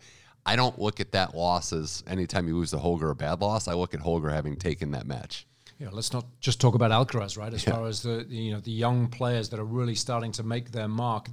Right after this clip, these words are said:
Speaker 2: This time last year, we saw Rune make the breakthrough in Paris, didn't we? Had a good win over Tsitsipas, lost in the quarterfinals.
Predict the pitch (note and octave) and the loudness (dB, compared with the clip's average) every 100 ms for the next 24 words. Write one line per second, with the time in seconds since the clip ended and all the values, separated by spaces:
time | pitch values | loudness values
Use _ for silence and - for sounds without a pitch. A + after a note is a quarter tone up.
0 | G#2 F3 - D3+ C3+ A#2+ A#2+ - - - | -2 0 2 2 0 -2 -2 -2 0 -2
1 | A2+ F#2+ G2 B2+ - - - _ B2 - | -6 -8 -10 -12 -18 -20 -20 _ -4 0
2 | C#3 A#2+ A#2+ - F3 B2+ B2 B2 C3 C3+ | 4 4 2 -2 -2 0 2 4 2 2
3 | A2+ C3 D#3+ - C#3 B2 - F3+ F#2 - | 0 0 0 0 0 2 2 2 0 -2
4 | D#3 C3 G#2+ G#2+ C#3 C3 C3 A#2 - C3+ | -2 0 0 0 -2 -2 -2 0 0 0
5 | - A#2+ B2+ A#2+ A#2+ B2 - B2 A#2+ B2+ | -2 -2 -2 -2 -4 -4 -2 -4 -2 -2
6 | A#2+ A#2 B2 A#2 A#2+ A#2+ | -2 -2 -2 0 0 -2